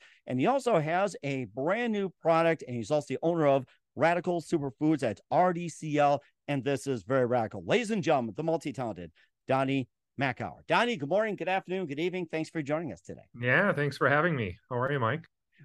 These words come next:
Speaker 1: Well, I'm great, and it's great to have you on board, Donnie. So you're a former owner of a successful global marketing, uh, agency of twenty plus years.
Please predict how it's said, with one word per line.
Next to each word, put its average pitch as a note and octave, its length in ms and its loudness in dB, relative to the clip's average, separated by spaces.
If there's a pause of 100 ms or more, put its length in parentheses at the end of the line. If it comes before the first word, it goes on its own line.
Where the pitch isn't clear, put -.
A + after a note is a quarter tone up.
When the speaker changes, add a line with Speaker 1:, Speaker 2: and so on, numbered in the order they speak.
Speaker 1:
Well, C#3 120 4
I'm D3+ 180 6
great, C#3 300 2
and C#3 100 -4
it's B2+ 120 -6
great D3+ 220 -2
to B2+ 100 -2
have C#3+ 180 4
you C#3 80 2
on B2 100 0
board, B2 320 2
Donnie. A#2 240 -2
So A#2 140 -6
you're A#2 100 0
a A2+ 40 -2
former A#3 280 6
owner G3 200 6
of C#3 80 -6
a B2+ 40 -2
successful C#3+ 540 -4
global C#3+ 400 2
marketing, C3+ 500 2
uh, A2 180 0
agency B2 360 -2
of A2 100 -2
twenty D3 240 0
plus A#2+ 300 -4
years. B2 240 -2